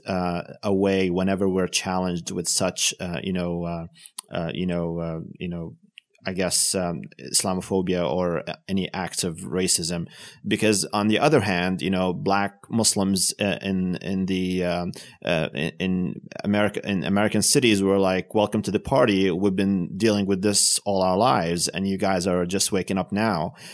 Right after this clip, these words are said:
Uh, so how do we kind of, um, uh, you know, maybe, uh, criticize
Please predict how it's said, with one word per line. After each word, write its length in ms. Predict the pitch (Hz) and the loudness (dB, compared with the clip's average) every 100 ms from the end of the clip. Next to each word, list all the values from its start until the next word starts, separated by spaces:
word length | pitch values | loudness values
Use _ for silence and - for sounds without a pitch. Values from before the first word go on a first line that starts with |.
| - - | -18 -6
Uh, 300 | 85 85 82 | -2 0 0
so 480 | - 92 76 58 - _ _ - - - | 2 2 2 0 -6 _ _ -18 -16 -8
how 320 | - 139 151 | -6 0 2
do 160 | 156 143 | 4 4
we 340 | 131 123 113 | 6 4 2
kind 300 | - 110 113 | -4 -2 2
of, 240 | 107 98 92 | 2 0 -4
um, 380 | 104 98 92 95 - - - - | 0 0 0 -2 -8 -20 -20 -6
uh, 140 | 95 92 - | -4 -4 -4
you 100 | 98 | -2
know, 140 | 95 | 0
maybe, 600 | 95 101 98 95 92 90 - | 2 0 2 2 0 0 -2
uh, 160 | 95 90 _ _ - | -2 -4 _ _ -20
criticize 1000 | - 120 123 117 - 101 98 95 92 90 | -4 0 2 4 2 2 2 2 0 -2